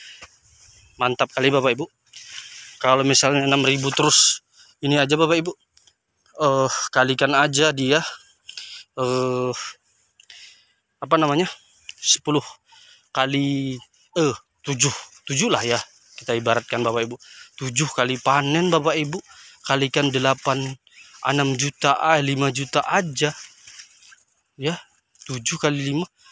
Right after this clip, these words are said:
tiga puluh lima juta Bapak Ibu buat panen ini. Wih, mantap kali Bapak Ibu. Inilah, eh, mantapnya Bapak Ibu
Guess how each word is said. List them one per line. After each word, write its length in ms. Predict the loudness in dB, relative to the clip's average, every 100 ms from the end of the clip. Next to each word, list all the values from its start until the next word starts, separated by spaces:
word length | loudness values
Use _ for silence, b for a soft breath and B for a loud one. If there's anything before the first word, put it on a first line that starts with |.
| b b _ _
tiga 240 | -8 -4 -4
puluh 280 | -2 -2 0
lima 360 | -2 0 0
juta 400 | -2 -6 0 0
Bapak 240 | 0 0 -2
Ibu 160 | -4 -10 B B B _
buat 240 | -8 -6
panen 240 | -2 0 0
ini. 240 | -2 -4 -12 -12
Wih, 140 | -6 -6 -4 -4
mantap 260 | -2 -2
kali 160 | -2 0
Bapak 240 | 0 -2 -4
Ibu. 120 | -6 _ -20 B B B -2
Inilah, 240 | 0 0 -4 -6
eh, 480 | -4 -2 0 -2 -2 -2
mantapnya 480 | -2 -2 -6 -6 -6
Bapak 200 | -4 -6
Ibu 160 | -8